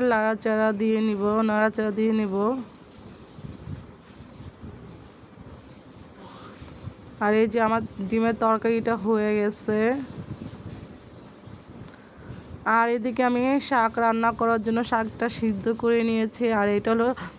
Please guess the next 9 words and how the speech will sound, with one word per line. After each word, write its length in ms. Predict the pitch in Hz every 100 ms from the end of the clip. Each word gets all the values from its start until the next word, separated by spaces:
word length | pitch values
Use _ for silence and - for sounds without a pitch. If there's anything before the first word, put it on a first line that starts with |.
| -
উম, 120 | 214 220 220
হচ্ছে 340 | 220 220 220 247
শাক, 400 | - 233 220 262 - - - -
আর 140 | - 214 220
শাকের 420 | - 220 226 233
জন্য 220 | 214 233 226
আমি 200 | 214 220
পেঁয়াজ, 460 | 226 233 220 214 220 - 240 220 214
রসুনগুলো 520 | 208 220 226 220 226